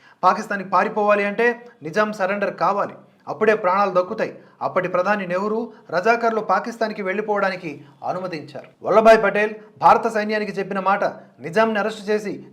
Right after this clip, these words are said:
ఖాసిం రజ్వీని చంపేయమని. కానీ నెహ్రూ జోక్యం చేసుకుని నిజాంని ఏమీ చేయొద్దని, ఖాసిం రజ్వీని అరెస్టు చేయమని పటేల్ మీద ఒత్తిడి తీసుకొచ్చారు. పంతొమ్మిది వందల యాభై ఏడు సెప్టెంబర్ పదకొండున జైలు నుంచి విడుదలయ్యాక ఖాసిం రజ్వీ పాకిస్తాన్కి వెళ్ళిపోయాడు.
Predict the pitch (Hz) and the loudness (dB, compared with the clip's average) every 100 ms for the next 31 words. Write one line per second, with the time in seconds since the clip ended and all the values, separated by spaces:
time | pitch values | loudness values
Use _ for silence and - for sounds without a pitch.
0 | - 208 220 214 196 185 202 196 180 190 | -2 -2 0 -4 -4 -6 -8 -8 -8 -6
1 | 190 180 127 - - _ 165 190 180 - | -6 -6 -8 -14 -20 _ -2 0 -4 -10
2 | - - 143 196 220 180 190 220 208 226 | -18 -12 -6 -2 -2 -2 -2 -2 -2 -4
3 | - 233 - - - 139 170 254 254 196 | -4 -8 -8 -16 -14 -4 2 2 2 0
4 | 208 233 - 165 202 208 226 233 - - | -2 -2 -4 -4 -2 0 0 -2 -10 -16
5 | - 214 226 254 226 226 226 226 156 214 | 0 2 4 2 2 0 -4 -4 -4 -6
6 | - 247 226 214 196 175 170 214 190 180 | -6 -2 -2 -2 -2 -2 -2 -4 -2 -2
7 | 165 160 - - 135 165 - 127 - _ | -4 -6 -10 -12 -14 -16 -14 -14 -14 _
8 | - _ 196 226 214 208 202 185 165 185 | -20 _ -2 0 0 0 0 2 4 2
9 | 202 196 214 220 - - 196 - 240 233 | 0 -2 -2 -6 -14 -12 -10 0 2 2
10 | 190 196 233 226 202 170 196 226 226 196 | 0 -2 -2 -2 -2 -2 -2 -2 -4 -6
11 | 185 220 214 185 175 131 - - - 180 | -2 0 2 2 0 -4 -6 -18 -6 -4
12 | 185 196 180 170 170 - - 165 170 165 | -2 0 0 -2 -10 -12 -4 -4 -2 -6
13 | 165 151 147 143 139 110 | -8 -6 -8 -8 -12 -12